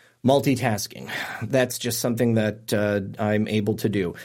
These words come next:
All right, I wanna make sure that I don't miss anything over here on Cash App or on Buy Me a Coffee. Last night,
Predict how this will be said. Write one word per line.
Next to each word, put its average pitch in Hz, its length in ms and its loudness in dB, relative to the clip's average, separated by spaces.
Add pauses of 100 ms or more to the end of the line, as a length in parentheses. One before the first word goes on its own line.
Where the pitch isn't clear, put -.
(340)
All 151 80 4
right, 131 180 4
I 123 60 2
wanna 180 160 6
make 175 180 4
sure 160 200 2
that 151 120 2
I 135 80 6
don't 139 220 2
miss 143 240 2
anything 143 400 0
over 127 160 2
here 123 280 4
on 101 180 -4
Cash 165 380 0
App 170 340 4
or 131 500 4
on 113 360 2
Buy 107 200 0
Me 101 100 0
a 87 60 -4
Coffee. 156 420 2
Last 160 400 0
night, 180 300 0